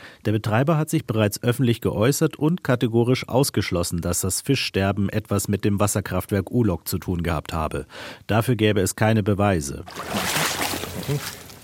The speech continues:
Drei Wochen nach dem Fischsterben ist ein Forscherteam aus Österreich an der Neretva angekommen,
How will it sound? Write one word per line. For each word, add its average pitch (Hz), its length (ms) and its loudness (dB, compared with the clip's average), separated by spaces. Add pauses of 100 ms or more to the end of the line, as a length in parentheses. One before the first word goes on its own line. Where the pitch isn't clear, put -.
(260)
Drei 135 240 4
Wochen 143 220 4
nach 98 180 4
dem 101 200 0
Fischsterben 113 580 2
ist 104 160 0
ein 95 140 0
Forscherteam 113 560 2
aus 104 180 2
Österreich 85 680 0
an 87 120 0
der 85 80 0
Neretva 85 400 0
angekommen, 85 640 -2